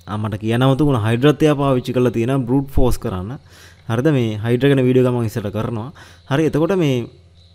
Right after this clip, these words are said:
ඒ ටූල් දෙක පාවිච්චි, ඊට අමතරව තව ටූල් කිහිපයක් මෙයා පාවිච්චි කරනවා. මම ස්කෑන් එක කරද්දී වලට පෙන්නන්නම්. හරිද? එතකොට මේ අපිට දැන් මේක මැනුවල් ඉන්ස්ටෝල් කරගන්න වෙන හින්දා අපිට පියවරයන් කිහිපයක් මෙතන දක්වලා තියෙනවා.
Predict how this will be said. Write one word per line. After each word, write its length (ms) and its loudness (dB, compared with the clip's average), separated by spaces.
ඒ 160 2
ටූල් 260 0
දෙක 180 2
පාවිච්චි, 320 0
ඊට 160 2
අමතරව 240 -2
තව 160 -4
ටූල් 220 0
කිහිපයක් 260 0
මෙයා 160 -2
පාවිච්චි 400 -4
කරනවා. 240 -2
මම 80 -2
ස්කෑන් 320 -2
එක 100 -4
කරද්දී 280 -2
වලට 160 -4
පෙන්නන්නම්. 320 -2
හරිද? 240 -8
එතකොට 380 0
මේ 200 0
අපිට 260 -4
දැන් 240 -8
මේක 240 0
මැනුවල් 300 4
ඉන්ස්ටෝල් 320 2
කරගන්න 260 2
වෙන 140 -2
හින්දා 320 -4
අපිට 180 -4
පියවරයන් 480 2
කිහිපයක් 380 -2
මෙතන 240 -4
දක්වලා 400 0
තියෙනවා. 320 -8